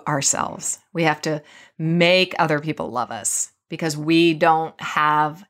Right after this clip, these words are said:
ego strength in our own sense of identity." Hopefully that's clear as mud. I'll give you some more on the show notes. So on page one eighty-six,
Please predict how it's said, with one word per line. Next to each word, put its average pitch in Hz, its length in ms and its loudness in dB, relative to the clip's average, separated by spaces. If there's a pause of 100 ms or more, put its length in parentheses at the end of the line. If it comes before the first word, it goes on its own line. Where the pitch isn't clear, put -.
(100)
ego 151 400 2
strength 147 600 -2
in 156 140 0
our 151 460 0
own 151 320 -2
sense - 580 -2 (720)
of 143 120 -4
identity." 143 680 -6 (1040)
Hopefully 196 340 0
that's 156 200 0
clear 285 400 2
as 208 160 2
mud. 165 340 0 (140)
I'll 180 100 -2
give 175 180 2
you 196 80 6
some 214 180 2
more 160 340 2 (380)
on 151 380 2
the 175 100 2
show 175 240 0
notes. - 440 -8 (1500)
So 233 500 4
on 254 240 6
page 277 240 2
one 233 160 4
eighty-six, 185 680 0